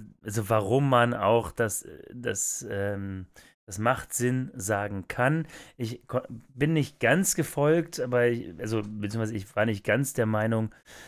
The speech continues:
aber ja, es gibt eine Argumentation dafür, dass man auch sagen kann, das macht Sinn und nicht nur, das ergibt Sinn. Ähm, und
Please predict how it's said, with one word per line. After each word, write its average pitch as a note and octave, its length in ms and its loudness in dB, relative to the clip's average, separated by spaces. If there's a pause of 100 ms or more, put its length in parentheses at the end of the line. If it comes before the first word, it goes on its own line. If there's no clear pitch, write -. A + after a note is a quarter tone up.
(220)
aber G#2 840 4 (340)
ja, F#2+ 380 2
es G2 200 -4
gibt - 280 -2
eine A2+ 100 -2
Argumentation G#2 720 0
dafür, G2+ 260 -2
dass F#2+ 200 -6
man G2 240 -8
auch F#2 160 -6
sagen F2+ 360 -6
kann, F#2 160 -10
das F2+ 200 -12
macht G#2+ 280 -6
Sinn F#2+ 200 -4
und F#2+ 80 -8
nicht G#2+ 180 -10
nur, G2 60 -10
das F2 160 -10
ergibt F#2 340 -12
Sinn. F#2 260 -8 (840)
Ähm, E2+ 520 -10
und - 280 -10